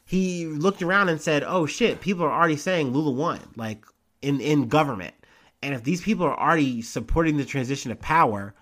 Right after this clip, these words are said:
what the fuck can I do? I'm isolated in this regard." Um, but like I said, back to Bolsonaro supporters, they're calling for Bolsonaro to, like,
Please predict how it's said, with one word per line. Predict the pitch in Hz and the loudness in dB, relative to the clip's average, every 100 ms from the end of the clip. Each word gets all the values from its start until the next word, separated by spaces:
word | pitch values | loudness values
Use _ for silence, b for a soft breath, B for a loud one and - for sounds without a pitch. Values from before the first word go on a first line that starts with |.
| b b | b b
what | 107 151 151 | -2 -2 -2
the | 139 | -4
fuck | 143 127 | -4 -6
can | 127 | -6
I | 107 | -6
do? | 95 120 104 - _ _ | -4 -4 -6 -12 _ _
I'm | 107 120 - | -6 -6 -4
isolated | 123 139 - 113 104 92 | -2 -2 -2 -8 -8 -10
in | 92 92 | -12 -14
this | - | -14
regard." | 82 78 71 - _ b b b b b b - | -16 -14 -14 -16 _ b b b b b b -8
Um, | 131 127 120 117 117 117 _ _ _ _ _ _ - - | -6 -2 -2 -4 -6 -8 _ _ _ _ _ _ -20 -4
but | 135 147 | 0 2
like | 127 | 2
I | |
said, | 127 165 120 | 2 2 2
back | 139 143 143 | 2 0 -2
to | - 135 127 117 | -2 0 0 -2
Bolsonaro | 123 127 139 226 220 | -4 -6 2 4 2
supporters, | 160 143 127 135 - b b b | 0 -2 -2 -4 -10 b b b
they're | 113 214 | -2 0
calling | 233 196 165 | 2 2 0
for | 147 | -2
Bolsonaro | 147 143 151 180 240 165 131 160 - b b b _ - | -6 -4 0 2 4 2 0 -4 -8 b b b _ -6
to, | 180 | -4
like, | 170 165 160 - | -2 -2 -2 -8